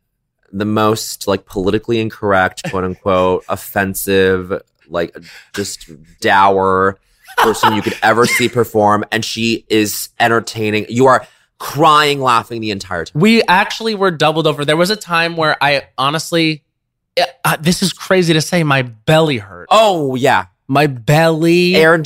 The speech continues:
Speaker 1: Aaron was
Speaker 2: hurt.
Speaker 1: saying it's like that suburban mom thing. I'm like, "I can't feel my cheeks
Speaker 2: Yeah,
Speaker 1: from laughing."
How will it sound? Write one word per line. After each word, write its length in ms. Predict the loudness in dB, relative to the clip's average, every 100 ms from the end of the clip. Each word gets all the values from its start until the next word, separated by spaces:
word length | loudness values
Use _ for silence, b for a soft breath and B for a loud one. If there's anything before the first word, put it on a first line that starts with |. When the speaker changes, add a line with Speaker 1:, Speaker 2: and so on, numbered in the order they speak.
| 0
Speaker 1:
Aaron 220 | 2 4
was 100 | 4
Speaker 2:
hurt. 40 | 2
Speaker 1:
saying 160 | 2
it's 160 | 0 -6
like 100 | -4
that 160 | -4 -2
suburban 540 | -4 2 2 2 0
mom 240 | 0 0
thing. 140 | -2 -4
I'm 60 |
like, 120 | -2 0
"I 140 | 0
can't 320 | 2 2 2 4
feel 200 | 2 4
my 180 | 2 0
cheeks 500 | -4 -8 -6 -4 0
Speaker 2:
Yeah, 280 | 4 4
Speaker 1:
from 80 | 4
laughing." 320 | 2 0 -2